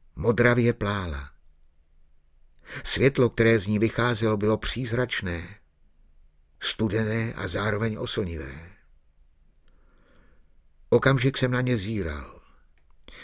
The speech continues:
Rozeznal jsem každý lísteček, každou ze zářivých větévek. A zároveň jsem si uvědomoval, jak se ty větve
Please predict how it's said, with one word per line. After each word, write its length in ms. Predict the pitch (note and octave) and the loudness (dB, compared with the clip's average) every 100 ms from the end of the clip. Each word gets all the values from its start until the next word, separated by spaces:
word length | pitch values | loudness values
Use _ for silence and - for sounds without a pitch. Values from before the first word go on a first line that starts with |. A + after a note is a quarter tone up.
| - - - - | -20 -20 -16 -2
Rozeznal 640 | G2+ A2 C3 A2+ C3+ C#3 | 2 6 6 6 4 4
jsem 400 | - C3 B2+ G#2+ - - | 2 -2 -2 -6 -8 -4
každý 480 | A2+ C3+ G#2 C#3+ C#3+ | 2 2 2 -2 0
lísteček, 720 | C#3 C#3 - - - - - - - _ _ _ _ _ | 0 -2 -2 -4 -4 -10 -18 -20 -20 _ _ _ _ _
každou 500 | C#3 D3 - C3+ C3 | 4 4 4 0 0
ze 160 | G2+ C3+ | 2 2
zářivých 560 | C3 C3+ B2 B2+ A2+ | 2 2 0 -4 -4
větévek. 640 | A#2+ C#3 A#2+ G2 D#2+ - - - - _ - _ - - - - - - - | 0 2 2 0 -2 -6 -18 -20 -20 _ -20 _ -20 -20 -20 -20 -20 -18 -4
A 120 | G2 | -2
zároveň 460 | E2+ G#2+ A2+ C3 C#3+ | 2 4 4 2 0
jsem 200 | C3+ C#3+ | 0 0
si 160 | A2+ | -2
uvědomoval, 920 | - F2+ G#2 G#2 G#2+ A2 A2+ B2 C#3+ - - - _ _ _ - - - | -4 -4 0 0 0 0 0 0 -2 -6 -20 -20 _ _ _ -20 -18 -4
jak 200 | F#2+ - | -2 0
se 120 | C3+ | 0
ty 160 | - | 0
větve 440 | G2 A#2 F3 C#3+ | 0 0 0 0